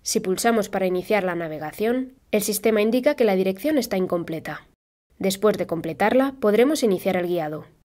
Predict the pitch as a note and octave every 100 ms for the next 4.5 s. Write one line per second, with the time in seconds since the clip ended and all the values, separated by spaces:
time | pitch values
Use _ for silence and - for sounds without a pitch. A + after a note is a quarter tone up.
0 | _ _ _ _ _ - G3 G3+ D4+ D#4+
1 | D4+ C#4 D#4 D#4+ C4 A#3+ G3+ F#3+ F#3 F#3
2 | F#3 - G#3+ F3 E3+ G3+ G#3+ G#3+ A#3+ -
3 | G3+ G3 A#3+ A#3+ C4 D4 G3+ F#3 F3 E3+
4 | E3 F#3 A3+ D#3+